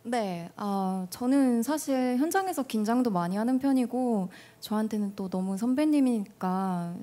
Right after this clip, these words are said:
조금 처음에 무서워했었어요. 근데 전혀 아니시고 긴장감도 많이 풀어주시고 편하게 해주셔가지고 정말 마음 편하게 연기를 했던 것 같아요. 연기하지 않을 때 그냥 대기할 때도 그렇고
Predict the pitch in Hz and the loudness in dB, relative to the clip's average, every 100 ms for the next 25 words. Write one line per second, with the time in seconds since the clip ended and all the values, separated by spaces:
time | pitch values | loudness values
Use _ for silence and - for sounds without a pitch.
0 | - 202 196 190 302 330 277 190 196 320 | -12 -12 -10 -6 -4 -2 -2 -2 0 0
1 | 320 247 214 233 - 294 - 190 185 180 | 0 -2 -4 -4 -6 -8 -4 -2 -2 -4
2 | 190 180 175 196 226 277 233 170 185 196 | -4 -6 -6 -4 0 2 0 -2 -4 -6
3 | 185 - 190 - - - - 247 269 269 | -10 -10 -10 -12 -20 -20 -4 0 2 2
4 | 247 208 196 180 262 202 180 175 202 285 | 2 0 -2 -6 -6 -4 -2 -4 -6 -6
5 | 302 285 269 254 - 359 381 320 302 320 | -6 -6 -8 -8 -8 -6 -4 -2 -2 -4
6 | 294 240 214 214 208 254 240 185 185 - | -4 -2 -2 -4 -6 -4 -2 -2 -6 -14
7 | - - _ - - 277 294 320 330 330 | -20 -20 _ -14 0 4 4 4 2 2
8 | 311 247 202 196 - - 214 262 320 370 | 2 2 0 -4 -10 -4 0 2 2 -2
9 | 359 247 175 180 196 208 247 277 247 165 | -2 -2 -2 -2 -2 -2 -2 0 2 0
10 | - - 165 156 185 196 196 208 220 214 | -2 -4 -2 -4 -6 -6 -4 0 0 0
11 | 226 220 214 208 208 170 208 220 - 175 | 0 0 0 -2 0 0 0 -2 -4 -4
12 | 175 185 175 180 180 208 202 202 208 190 | -4 -2 -2 -2 -2 -2 -2 -2 -4 -4
13 | 175 165 - - 220 | -8 -10 -12 -6 -6